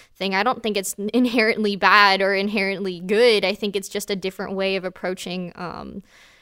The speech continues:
you know, social influence. And definitely, kind of like you mentioned before, my very first video on my channel was about Project Melody, who's this virtual cam girl.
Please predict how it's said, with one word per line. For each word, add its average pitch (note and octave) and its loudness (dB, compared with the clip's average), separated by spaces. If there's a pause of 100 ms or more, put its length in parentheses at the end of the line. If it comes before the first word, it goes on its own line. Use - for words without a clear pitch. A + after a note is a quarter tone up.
(100)
you G3 -4
know, F3+ -2
social G3+ -2
influence. F3+ -6
And G3+ -2
definitely, C4+ -2
kind C#4 -2
of E4 0
like E4 -2
you B3+ 0
mentioned A3+ 0
before, G3+ -4
my F#3 -2
very A3+ 0
first C4+ -6
video G#3 -4
on G3 -2
my F#3 -4
channel G3+ -4
was F#3 -4
about F3+ -4
Project F3+ -4
Melody, F#3+ -4
who's F#3 -6
this F3+ -8
virtual G3 -8
cam A3+ -2
girl. E3+ -4